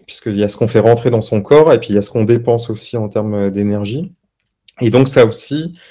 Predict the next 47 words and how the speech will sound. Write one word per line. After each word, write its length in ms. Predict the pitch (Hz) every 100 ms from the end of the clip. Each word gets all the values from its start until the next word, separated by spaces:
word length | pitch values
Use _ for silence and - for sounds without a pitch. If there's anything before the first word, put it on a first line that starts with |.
| _ _ -
euh, 260 | 120 110 107 113
on 160 | 110
l'oublie 560 | 110 120 120 127 131 -
un 140 | 123
peu 100 | 117
trop 180 | 123 -
souvent. 380 | 117 120 117 165
Dans 140 | 151
les 100 | 113
recommandations 800 | 107 131 139 147 143 135 131 143
de 80 | 120
la 200 | 107 107
H 160 | 110 123
A 20 | 127
S, 100 | 123
par 180 | 110
exemple, 240 | 110 113 113
de 80 | 104
deux 220 | 98 131
mille 180 | 135 113
dix-sept, 640 | 107 - 123 147 - - _ _ _ _
il 120 | -
y 100 | 107
a 360 | 117 135 165 - _ -
une 280 | 185 170
ligne 360 | 147 151 175 196 - -
sur 280 | - - 131
le 120 | 131
mode 220 | 139 135
de 100 | 127
vie. 260 | 123 101 - _ _ _ _ -
Voilà, 480 | 107 104 107 98
il 80 | 98
y 60 | 104
a, 220 | 131 135
euh, 380 | 104 95 98 98
en 160 | 104 101
tout 160 | -
début 320 | 135 131 120 131
de 60 |
la 80 | 113
prise 260 | - 127 117
en 100 | 117
charge 220 | 135 123
de 60 |
la 80 | 107
dépression, 640 | 107 107 110 101 123 143